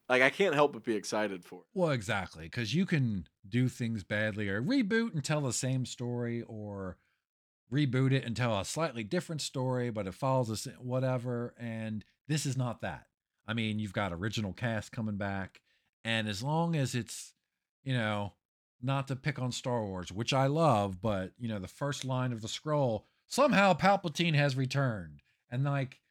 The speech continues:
Speaker 2: you can't build it. That doesn't make sense.
Speaker 1: Yeah.
Speaker 2: And I'm not gonna crap on Star Wars and get into that rabbit hole, but this is not,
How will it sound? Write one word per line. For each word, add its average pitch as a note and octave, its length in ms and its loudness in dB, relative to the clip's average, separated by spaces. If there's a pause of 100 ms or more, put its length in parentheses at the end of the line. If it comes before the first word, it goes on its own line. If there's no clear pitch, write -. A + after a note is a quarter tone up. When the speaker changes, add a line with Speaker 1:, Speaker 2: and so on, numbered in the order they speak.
(220)
Speaker 2:
you D3+ 100 -2
can't E3 220 -2
build D3 200 2
it. B2 160 -4
That A#2+ 160 -4
doesn't A2 240 -2
make G2 140 -6
sense. G2+ 200 -10
Speaker 1:
Yeah. F2+ 180 -12 (340)
Speaker 2:
And A2+ 240 -2
I'm C#3 120 4
not C#3+ 120 6
gonna C3 120 0
crap C3 220 6
on A#2+ 100 2
Star B2+ 280 2
Wars A#2 200 2
and G#2+ 80 -4
get G#2+ 80 -6
into G#2 160 -6
that G#2+ 200 -6
rabbit G2+ 280 -6
hole, F2+ 320 -8 (300)
but A2+ 160 -2
this D3+ 160 0
is B2+ 120 0
not, B2+ 380 2